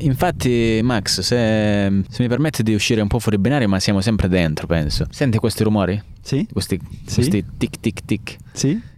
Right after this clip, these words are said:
Speaker 1: Questi sono dei, dei, delle targhette di legno che con il vento, eh, battono dei colpettini sugli alberi. Queste targhettine di legno sono, mm, frutto di un progetto che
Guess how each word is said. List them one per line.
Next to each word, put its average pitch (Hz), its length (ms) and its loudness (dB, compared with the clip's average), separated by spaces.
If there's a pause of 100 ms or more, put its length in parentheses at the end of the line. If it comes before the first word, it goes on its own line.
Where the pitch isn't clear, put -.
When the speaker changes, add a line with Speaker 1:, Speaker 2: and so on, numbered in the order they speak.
(100)
Speaker 1:
Questi - 180 -2
sono 110 140 2
dei, 104 460 2 (140)
dei, 107 380 0
delle 107 220 0
targhette 147 440 0
di 113 120 0
legno 139 520 2 (600)
che 95 960 2 (100)
con 135 160 2
il 135 140 2
vento, 98 500 2 (260)
eh, 82 400 2
battono 98 400 0
dei 90 120 2
colpettini 90 680 0
sugli 78 280 0
alberi. 69 380 0 (1080)
Queste - 260 -2
targhettine 120 460 0
di 127 80 0
legno 123 280 2
sono, 98 920 2
mm, 87 520 2
frutto - 340 0
di 92 100 0
un 92 100 2
progetto 104 500 0
che 80 760 0